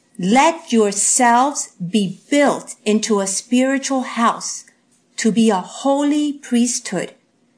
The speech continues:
to offer spiritual sacrifices acceptable to God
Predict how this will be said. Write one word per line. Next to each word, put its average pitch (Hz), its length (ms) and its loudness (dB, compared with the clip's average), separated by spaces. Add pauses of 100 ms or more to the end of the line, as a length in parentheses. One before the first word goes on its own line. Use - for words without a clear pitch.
(320)
to 220 320 -2
offer 269 420 2
spiritual 247 720 0
sacrifices 254 1120 0
acceptable 247 1040 -2 (220)
to 214 200 -2
God 240 500 2